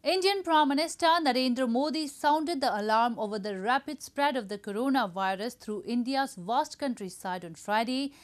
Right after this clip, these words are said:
as the official tally of infections crossed twenty-four million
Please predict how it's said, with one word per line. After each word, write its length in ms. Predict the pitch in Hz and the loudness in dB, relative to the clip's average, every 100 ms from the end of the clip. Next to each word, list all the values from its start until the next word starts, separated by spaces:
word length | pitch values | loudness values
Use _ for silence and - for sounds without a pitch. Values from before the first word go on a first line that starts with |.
| - _ - | -20 _ 0
as 260 | 254 311 | 2 2
the 120 | 320 | 0
official 500 | 294 - 330 349 359 | -2 0 -4 -2 -4
tally 320 | 285 285 269 269 | -2 -2 0 -2
of 160 | 240 | -4
infections 680 | 208 185 247 262 - 269 262 | -8 -6 -4 -4 -4 -4 -4
crossed 400 | - 277 311 - | -6 -2 -2 -4
twenty-four 400 | 220 202 190 185 | -8 -6 -6 -6
million 480 | 175 233 262 262 | -4 -2 0 -2